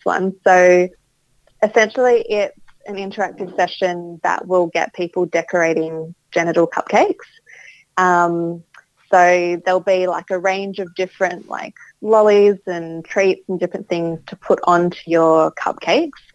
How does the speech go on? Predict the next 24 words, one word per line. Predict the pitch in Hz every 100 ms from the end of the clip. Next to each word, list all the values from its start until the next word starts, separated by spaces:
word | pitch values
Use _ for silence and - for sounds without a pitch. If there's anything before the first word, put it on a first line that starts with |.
| - - - _
Um, | 185 180 175 165 165 -
and | 190
then | 180 180
maybe, | 175 180 175
like, | 165 165
as | 170 165 -
you're, | 175 165 165 165 165 _ _ _ _ _ _
I | 170
don't | 160
know, | 160 160 _
using | 220 220 214
chocolate | 214 - -
sprinkles | - 190 190 180 170
as | 170 -
cubes, | 185 170 170 165 - _ _
you'll | 196 180 175
be | 175
able | 180 180 185
to | 180
engage | 170 165 156 160 156 -
with | 175 165 165 160 160 _ _ -
Abby, | 165 170 170 170 165
who's | 170 165 160 _
facilitating, | 180 180 165 165 165 170 160 165 170